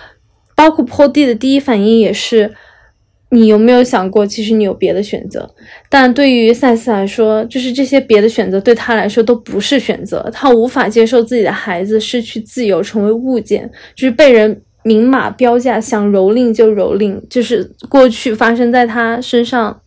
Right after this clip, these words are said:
那所有一切，就是很耻辱、很糟糕的事情，都将降临在他的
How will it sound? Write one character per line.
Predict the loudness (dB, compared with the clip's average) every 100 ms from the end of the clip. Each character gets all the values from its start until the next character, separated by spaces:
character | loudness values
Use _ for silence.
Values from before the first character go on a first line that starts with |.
| _ -20 -20 -12 0
那 | 0
所 | 2 2
有 | 2
一 | 2 -2 -4
切， | -2 0
就 | -2
是 | -2 -4
很 | -4 -6
耻 | -6 -4 -2
辱、 | 2 2 2 -2
很 | -8 -8 -4
糟 | 0 0
糕 | 2 0
的 | -2
事 | -4 -6
情， | -4 -4
都 | 0 2
将 | 2 0
降 | -2 -2
临 | -4 -4
在 | -4
他 | -4 -6 -4
的 | -2 -2